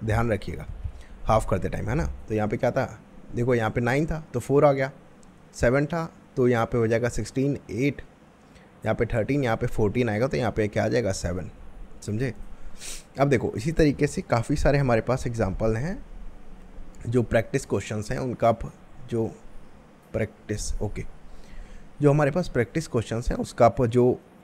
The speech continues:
आंसर है, जो सॉल्यूशन है, वो आप कमेंट बॉक्स में बता सकते हैं। कोई भी नंबर ले लो, अपने लोगों ने नंबर ले लिया थ्री फिफ्टी सेवन फ़ोर into fifty, ट्वेंटी सिक्स into fifty करके देख लेना।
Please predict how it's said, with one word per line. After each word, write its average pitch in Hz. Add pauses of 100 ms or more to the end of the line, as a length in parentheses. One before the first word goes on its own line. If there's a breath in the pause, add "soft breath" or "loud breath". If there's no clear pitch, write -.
आंसर 123
है, 107
जो 113
सॉल्यूशन 110
है, 131
वो 120
आप 110
कमेंट 107
बॉक्स 104
में 117
बता 80
सकते -
हैं। - (920 loud breath)
कोई 131
भी 147
नंबर 147
ले 147
लो, 190
अपने 120
लोगों 110
ने 117
नंबर 107
ले 110
लिया 120 (140)
थ्री 120
फिफ्टी 120
सेवन 120
फ़ोर 101 (280)
into 117
fifty, - (2250)
ट्वेंटी 120
सिक्स -
into 123
fifty 123
करके -
देख 113
लेना। 120